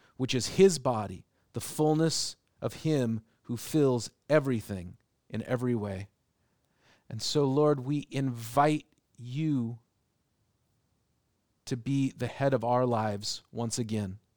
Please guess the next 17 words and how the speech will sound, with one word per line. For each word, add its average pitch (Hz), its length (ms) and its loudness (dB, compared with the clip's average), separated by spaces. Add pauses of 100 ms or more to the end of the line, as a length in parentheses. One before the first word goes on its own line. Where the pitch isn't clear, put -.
(1300)
And 120 100 -4
if 120 140 0
I've 127 240 2 (320)
never 151 420 4
put - 260 -6
my 143 140 -2
faith 160 320 0
in 156 100 0
Jesus, 160 580 -4
then 127 140 -2
I 127 100 2
invite 131 360 0
you 143 200 -4
to 135 280 -6 (680)
place - 400 0
your 139 80 -2
faith. 120 400 -4